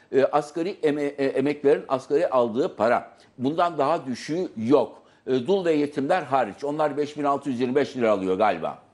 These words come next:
Çok emin değilim rakamdan ama bir aile düşük. Şimdi yedi bin beş yüz liraya yüzde yirmi beş zam yapsanız, hadi kökü bıraktık, kendisine yaptık zammı, yedi bin eder dokuz bin beş yüz lira para, hatta dokuz bin beş yüz bile etmiyor.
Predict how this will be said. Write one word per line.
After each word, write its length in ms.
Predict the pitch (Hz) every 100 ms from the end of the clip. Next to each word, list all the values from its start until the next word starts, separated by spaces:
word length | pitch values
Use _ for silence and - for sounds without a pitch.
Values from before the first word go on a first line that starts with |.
| _ _ _ _ _ _
Çok 180 | 156 135
emin 240 | 135 135
değilim 260 | 147 139 113
rakamdan 400 | 107 113 117 185
ama 200 | 147 139
bir 60 |
aile 280 | 143 123 143
düşük. 240 | 113 - - _ - - - 185 175
Şimdi 240 | 240 240
yedi 220 | 208 233
bin 140 | 240 208
beş 220 | 247 226
yüz 180 | 190 139
liraya 180 | 139 110
yüzde 300 | 151 214 196
yirmi 260 | 156 151
beş 140 | 214 -
zam 280 | 170 220
yapsanız, 520 | 196 135 - 113 98 185
hadi 200 | 139 127
kökü 300 | 175 165 135
bıraktık, 480 | 180 151 - 196
kendisine 520 | - 165 160 147 180 165
yaptık 380 | 104 - -
zammı, 280 | - 147 180
yedi 280 | 196 139 147
bin 60 | 131
eder 320 | 196 214 196
dokuz 280 | 156 160 165
bin 140 | 180
beş 200 | 185 -
yüz 160 | 117 131
lira 160 | 160
para, 200 | 151 123
hatta 280 | 117 160 147
dokuz 240 | 160 156
bin 60 | 156
beş 200 | 175 -
yüz 140 | 104
bile 140 | 113 180
etmiyor. 300 | - 80